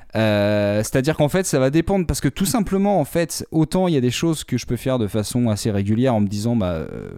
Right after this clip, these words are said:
voilà, ça, ça sortira cette semaine-là parce que, genre, les formats courts, bon, bah, voilà, c'est, c'est pas très compliqué à programmer. Par contre, sur les émissions, bah, voilà, c'est, sachant qu'il y a quand même pas mal de boulot de préparation, par exemple pour la Tartime, on choisit souvent les sujets un ou deux mois à l'avance,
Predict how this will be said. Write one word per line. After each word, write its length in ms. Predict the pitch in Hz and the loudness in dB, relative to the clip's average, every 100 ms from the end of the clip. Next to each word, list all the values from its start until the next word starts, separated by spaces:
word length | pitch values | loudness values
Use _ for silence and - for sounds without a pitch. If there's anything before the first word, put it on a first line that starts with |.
| 50 | -12
voilà, 240 | 82 120 113 | -6 -4 -2
ça, 140 | 123 | -4
ça 140 | - | -4
sortira 400 | 107 104 - 101 | -6 -4 -2 -2
cette 160 | 107 110 | -2 -6
semaine-là 480 | - 107 107 113 113 | -4 -2 0 0 0
parce 200 | 101 - | -2 -2
que, 160 | 104 - | -2 0
genre, 140 | 139 143 | 4 4
les 80 | 135 | 4
formats 320 | 160 147 143 | 2 2 2
courts, 360 | - 208 - 135 | 2 0 0 -2
bon, 160 | 147 | 0
bah, 160 | 117 92 | 2 2
voilà, 220 | 110 127 | 2 0
c'est, 160 | - - | -2 -8
c'est 120 | - | -6
pas 120 | 143 | -6
très 140 | - 120 | -4 -4
compliqué 340 | 113 120 127 | -4 -2 -2
à 40 | |
programmer. 420 | 113 120 110 113 98 - | 0 0 2 2 -2 -2
Par 120 | 120 117 | -2 2
contre, 160 | 196 | 2
sur 120 | - | 2
les 180 | 139 127 | 2 2
émissions, 380 | 120 120 202 208 | 0 0 0 2
bah, 460 | 127 98 95 95 98 | 2 0 0 -2 -4
voilà, 280 | 117 156 | 0 0
c'est, 280 | 127 113 101 | 0 0 0
sachant 280 | 113 123 151 | 0 2 2
qu'il 80 | 123 | 0
y 40 | |
a 20 | |
quand 120 | - 120 | 2 2
même 200 | 117 107 - | 2 0 -2
pas 100 | 123 | 2
mal 240 | 139 160 139 | 4 4 4
de 100 | 127 | 2
boulot 400 | 117 143 156 165 | 4 4 4 4
de 40 | |
préparation, 640 | - 139 123 120 - 143 135 | 0 0 2 2 0 -2 0
par 120 | 104 | 0
exemple 200 | 107 117 | 2 2
pour 140 | 113 | 2
la 100 | 104 | 2
Tartime, 460 | 104 - - 160 110 - | -2 -4 -2 0 0 -2
on 100 | 117 | -2
choisit 380 | - 127 110 123 | 0 0 0 -2
souvent 260 | - 123 127 | -2 2 2
les 80 | 117 | 2
sujets 560 | - 113 117 120 117 - | -2 -2 0 2 0 0
un 120 | 110 | -2
ou 100 | 113 | 0
deux 120 | 113 | 0
mois 200 | 110 104 | 0 2
à 20 | |
l'avance, 520 | 110 113 143 151 - | 0 2 0 0 -6